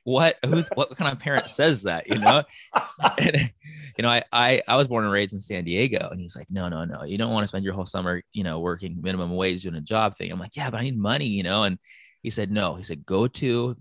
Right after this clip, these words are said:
this." He literally said this. He said, "Go to the watermelon patches in, in El Centro.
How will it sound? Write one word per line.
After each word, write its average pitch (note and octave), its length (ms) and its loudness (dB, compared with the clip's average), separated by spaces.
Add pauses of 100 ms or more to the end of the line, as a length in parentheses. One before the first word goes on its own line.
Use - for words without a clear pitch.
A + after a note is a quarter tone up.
this." A2+ 120 -6
He B2 180 -6
literally C3+ 420 6
said A2 120 -2
this. - 140 -8
He - 80 -12
said, F2 200 -6
"Go G2 100 0
to A2+ 80 4
the A2 100 2
watermelon G2+ 680 2
patches F#2 500 -4
in, F2 220 -6
in F2+ 120 -4
El E2+ 200 -4
Centro. - 580 -6